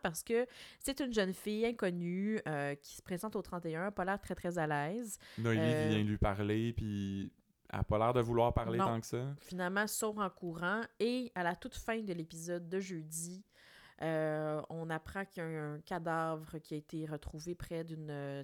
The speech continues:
Speaker 1: traque de jogging et
Speaker 2: C'était qui ?
Speaker 1: évidemment,
Speaker 2: C'était la
Speaker 1: la
Speaker 2: fille qui
Speaker 1: petite
Speaker 2: était là le
Speaker 1: fille.
Speaker 2: matin au trente et un.
Speaker 1: Et là, Noélie va s'en vouloir.
Speaker 2: Là, si elle est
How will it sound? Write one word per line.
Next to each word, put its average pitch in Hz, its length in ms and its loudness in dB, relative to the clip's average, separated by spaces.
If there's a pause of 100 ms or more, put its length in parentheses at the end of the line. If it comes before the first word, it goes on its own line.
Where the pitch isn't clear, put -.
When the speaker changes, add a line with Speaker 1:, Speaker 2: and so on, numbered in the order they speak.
Speaker 1:
traque 170 260 -10
de 151 160 -6
jogging 151 720 -6 (440)
et 143 240 -4 (340)
Speaker 2:
C'était 98 240 0
qui ? 120 300 2
Speaker 1:
évidemment, 156 580 0 (320)
Speaker 2:
C'était - 200 -4
la 95 100 4
Speaker 1:
la 95 60 2
Speaker 2:
fille 104 240 0
qui 110 100 -4
Speaker 1:
petite 101 100 -2
Speaker 2:
était 107 100 4
là 107 80 4
le 107 60 4
Speaker 1:
fille. 107 60 0
Speaker 2:
matin 113 320 0
au 117 40 -2
trente 120 300 -6
et 120 100 -2
un. 117 260 -4
Speaker 1:
Et 165 80 -4
là, 165 140 0
Noélie 156 400 -4
va 156 140 -8
s'en 143 160 -12
vouloir. 143 440 -12 (280)
Speaker 2:
Là, 135 120 4
si 202 360 0
elle 147 120 10
est - 20 10